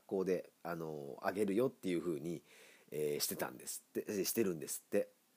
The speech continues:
ビットコインっていうのは。で、その発行条件も決まってる、えー、限度額も決まってる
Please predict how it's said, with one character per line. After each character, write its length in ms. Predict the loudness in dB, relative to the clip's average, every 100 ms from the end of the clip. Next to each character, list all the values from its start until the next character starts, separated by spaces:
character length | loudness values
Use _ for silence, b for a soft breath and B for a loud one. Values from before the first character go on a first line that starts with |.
| _ _
ビ 100 | -8
ッ 20 |
ト 140 | -2 -2
コ 100 | 0
イ 40 |
ン 60 | -4
っ 20 |
て 120 | -8
い 40 | -8
う 40 |
の 80 | -8
は。 120 | -10 _ _ B B B B
で、 140 | 2 2 -4 -8
そ 120 | -8
の 60 |
発 220 | -6 -8 -10 _ _
行 300 | 6 8 8
条 220 | 6 4
件 260 | 4 0 2
も 100 | 0
決 140 | 0
ま 100 | -2
っ 20 |
て 200 | -2 0
る、 240 | 4 2 0 B B
え 580 | -8 -4 -4 -6 -8 -8
ー、 40 | -2
限 260 | 2 4
度 100 | 4
額 260 | 4 2 0
も 120 | -2
決 180 | -2 -6
ま 100 | -8
っ 40 |
て 180 | -8 -8
る 180 | -8 -8